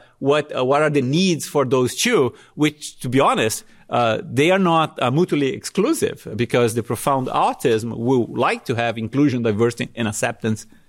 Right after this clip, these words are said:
at the same time. So not mutually exclusive. So we should not, uh,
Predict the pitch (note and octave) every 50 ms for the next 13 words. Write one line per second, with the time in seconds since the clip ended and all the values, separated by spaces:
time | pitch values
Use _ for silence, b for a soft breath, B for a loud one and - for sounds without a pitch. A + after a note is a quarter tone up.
0 | b b b - B2 A#2 A2 G#2 - A#2 G#2 G2 G2 - F3+ G3 - - - _
1 | B B B B B B B B F3+ E3 E3 D#3+ - B B B B B E3 F#3
2 | A3+ A3+ A#3+ A3 A#3 A#3+ - A#3 G#3 G3 G3 - - - - G#3 B3 C#4 A3+ F#3+
3 | D3+ B2 B2 - F3 D#3+ E3 F3 - - - G#3+ G3+ G3 F#3+ G#3 A#3+ - - _
4 | b b b b b b b b - - - D#3+